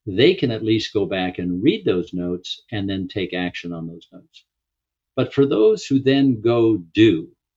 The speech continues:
there's a different level of understanding about what we're talking about because they will actually experience what it is we've experienced and why we're talking about it. And I think there's a big difference between those three groups. And I think that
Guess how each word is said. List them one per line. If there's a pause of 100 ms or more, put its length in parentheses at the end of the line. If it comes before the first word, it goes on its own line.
(560)
there's
a
different
level
of
understanding
about
what
we're
talking
about (120)
because
they
will
actually
experience (640)
what
it
is
we've
experienced
and
why
we're
talking
about
it. (380)
And
I
think
there's
a
big
difference
between
those
three
groups.
And
I
think
that